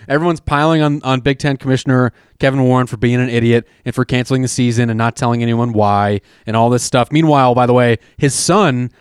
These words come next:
is playing football for an S E C school. He's gonna play. So it's, you know, it, I, I get it. It's his son's choice or whatever. Maybe he can't just tell his son not to play, but it is an interesting contradiction to say, "Well, I'm not gonna allow the Big Ten,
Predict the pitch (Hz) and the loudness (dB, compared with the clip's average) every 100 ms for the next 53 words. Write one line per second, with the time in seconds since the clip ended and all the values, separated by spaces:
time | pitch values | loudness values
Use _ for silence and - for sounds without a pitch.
0 | - _ 147 139 - 202 190 156 202 - | -20 _ -2 -2 0 2 2 0 0 2
1 | 131 123 139 143 143 147 170 170 - 110 | 0 2 0 0 -2 -2 -2 -2 -2 -2
2 | 87 - - 156 151 147 - 165 107 92 | -4 -12 -8 -4 -2 -2 0 0 0 -6
3 | _ _ - 151 143 - 151 127 131 143 | _ _ 2 2 2 0 0 2 0 -2
4 | - _ - - 151 151 123 156 135 135 | -6 _ -16 -8 -2 -2 0 0 0 -2
5 | - 131 - 143 139 - 131 131 123 120 | -2 -2 0 0 -2 -2 0 0 0 0
6 | 127 117 123 117 113 131 117 - 123 113 | 2 0 0 0 -2 -2 -2 -2 -2 0
7 | 131 113 110 - 139 117 107 - _ _ | 0 -2 -4 -2 0 0 -2 -6 _ _
8 | 131 135 139 135 131 131 - 131 117 107 | 0 2 2 0 -2 -4 -2 -2 -2 -6
9 | _ _ - 139 127 117 123 - 113 - | _ _ -4 -2 0 0 0 0 -4 -2
10 | 117 110 110 107 _ - 147 165 147 143 | 0 2 0 -2 _ -6 -2 0 0 0
11 | 123 123 120 110 120 - 120 113 | 2 2 0 0 -2 -2 -2 -2